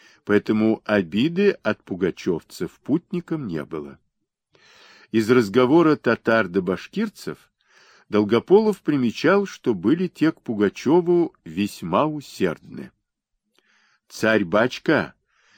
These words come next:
на реке Миас пошла, оттуль побежит крепости брать, воевод крошить. Красноуфимск заберет, да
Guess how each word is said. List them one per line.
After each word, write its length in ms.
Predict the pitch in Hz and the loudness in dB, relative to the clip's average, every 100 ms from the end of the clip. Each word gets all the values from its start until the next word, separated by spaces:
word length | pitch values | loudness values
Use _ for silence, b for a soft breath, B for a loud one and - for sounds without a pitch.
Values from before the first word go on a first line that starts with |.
| - | -12
на 100 | 90 | -4
реке 400 | 95 101 - - | -2 -2 0 0
Миас 440 | 95 95 107 - | 2 2 0 -2
пошла, 600 | - 92 - - 92 78 - _ b b b b b | -6 -8 -8 -4 -2 -2 -8 _ b b b b b
оттуль 520 | 98 98 - 110 151 | -2 -2 -2 0 0
побежит 600 | - 120 104 92 101 131 | 0 -2 0 0 0 -4
крепости 640 | - 101 120 175 165 - | -4 0 0 -2 -6 -6
брать, 500 | 165 147 87 - - _ b b b | -4 -2 -4 -6 -20 _ b b b
воевод 640 | 87 98 95 80 107 - | -4 0 0 0 -2 -2
крошить. 640 | 175 156 - - 151 - _ b b b b b b | -4 -4 -4 -8 -8 -16 _ b b b b b b
Красноуфимск 1200 | 110 123 - 120 110 104 - 135 226 190 - - - | 2 2 0 0 2 2 0 0 2 0 -8 -20 -18
заберет, 680 | 95 113 107 107 101 87 80 | -4 -2 2 2 4 2 -2
да 260 | 107 143 | 0 0